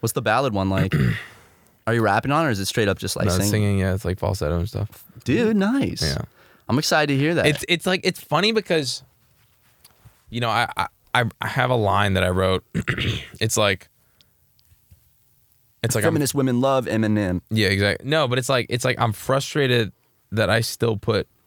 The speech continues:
Speaker 2: twice the amount of coffee grounds in our coffee. And it's like, it's the dumbest shit ever, but it's so sad. And, and it's like, I, I don't know. I feel like writing, like, sad lyrics and, like, emotional lyricism is, like,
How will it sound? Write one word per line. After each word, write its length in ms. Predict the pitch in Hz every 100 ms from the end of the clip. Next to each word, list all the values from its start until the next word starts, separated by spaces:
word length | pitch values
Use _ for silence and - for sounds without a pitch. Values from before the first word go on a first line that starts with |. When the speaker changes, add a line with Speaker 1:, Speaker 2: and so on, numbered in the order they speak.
| _ _ _ _ _
Speaker 2:
twice 340 | - 113 113
the 100 | -
amount 260 | 104 98 92
of 160 | 90 -
coffee 300 | 95 95 85
grounds 420 | 64 55 - -
in 100 | 80
our 100 | 71
coffee. 440 | - - - - - _ _ _ _ _ _ _
And 140 | 127
it's 140 | 139 -
like, 240 | 135 113 _ _ _ _ _
it's 120 | -
the 160 | - 131
dumbest 440 | - 117 151 165
shit 220 | - 175
ever, 340 | 113 110 135 180
but 240 | - 120
it's 160 | 110 -
so 360 | - - 113
sad. 580 | 135 - 92 92 107 139 - _ -
And, 140 | 135
and 120 | - 135
it's 200 | 127 123
like, 220 | 110 - _ _ _ _ _ - -
I, 160 | - 117
I 120 | - 143
don't 100 | 175
know. 80 | 180
I 100 | 113
feel 160 | 151
like 100 | 190
writing, 380 | 123 101 131 190
like, 160 | 175 117
sad 460 | - 101 104 127
lyrics 560 | 104 98 110 151 - -
and, 140 | 104 101
like, 140 | 95
emotional 680 | 101 98 95 101 - 123 120
lyricism 580 | 95 95 104 127 139 147
is, 140 | 101 98
like, 380 | 98 92 82